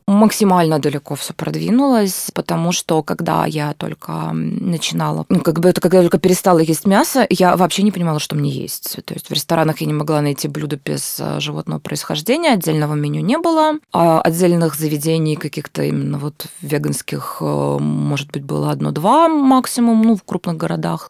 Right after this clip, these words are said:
И многие люди, которые перестали есть мясо и употреблять продукты животного происхождения, они страшно мучились, потому что приходилось есть, э, практически одну булку и, э, какие-нибудь там овощные <laughs> смеси из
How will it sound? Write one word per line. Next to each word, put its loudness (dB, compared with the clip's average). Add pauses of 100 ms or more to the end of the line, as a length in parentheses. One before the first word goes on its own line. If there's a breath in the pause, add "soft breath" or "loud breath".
(120)
И 8 (420)
многие 4
люди, 0
которые -2 (320)
перестали 0
есть -2
мясо -2
и -2
употреблять -4
продукты -8
животного -4
происхождения, 0
они 4
страшно -4
мучились, 0
потому -6
что -10
приходилось -2
есть, -4
э, -2 (580 loud breath)
практически -4
одну 0
булку 0
и, 0
э, -2 (540)
какие-нибудь -4
там -6
овощные 2
<laughs> -12
смеси 0
из 2